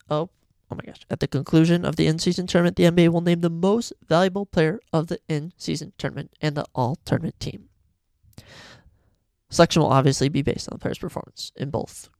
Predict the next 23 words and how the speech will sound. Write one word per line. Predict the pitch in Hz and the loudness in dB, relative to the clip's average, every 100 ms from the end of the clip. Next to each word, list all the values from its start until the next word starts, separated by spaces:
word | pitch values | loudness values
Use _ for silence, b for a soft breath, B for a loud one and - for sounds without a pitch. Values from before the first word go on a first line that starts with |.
| _ | _
group | - | -14
play | - - | -10 -10
and | - | -10
knockout | - - | -14 -16
rounds. | - - - _ _ _ _ _ _ _ _ B B B B B | -18 -20 -20 _ _ _ _ _ _ _ _ B B B B B
Tickets | - 208 214 196 | 0 0 0 -2
are | 185 | -2
available | 175 180 180 175 180 180 175 175 180 _ _ _ _ _ _ _ | 0 2 2 2 0 -2 -2 -4 -8 _ _ _ _ _ _ _
starting | - 135 131 - | -8 -4 -4 -6
Monday, | - - 202 | -10 -10 -10
July | - - - | -10 -12 -12
tenth, | - 165 170 - | -6 -4 -6 -12
which | - - | -16 -16
was | - - | -18 -18
today. | - - 151 151 147 143 b b b b b b - - | -14 -4 0 0 -2 -6 b b b b b b -6 2
Oh | 139 147 151 - | 4 4 2 -4
my | 127 127 139 - - - | -4 -4 -4 -6 -10 -18
goodness. | 165 - - - - - _ _ _ _ _ _ _ _ _ - | -16 -16 -14 -14 -14 -16 _ _ _ _ _ _ _ _ _ -6
That's | - 302 | -4 -2
ridiculous. | 415 277 - - - - - - - _ _ _ - - - _ | -4 -4 -8 -8 -12 -16 -18 -20 -20 _ _ _ -20 -20 -20 _
This | - 233 | -6 -2
is | 269 | 0
ridiculous. | 240 226 226 - - - - | -2 -2 -4 -6 -8 -12 -16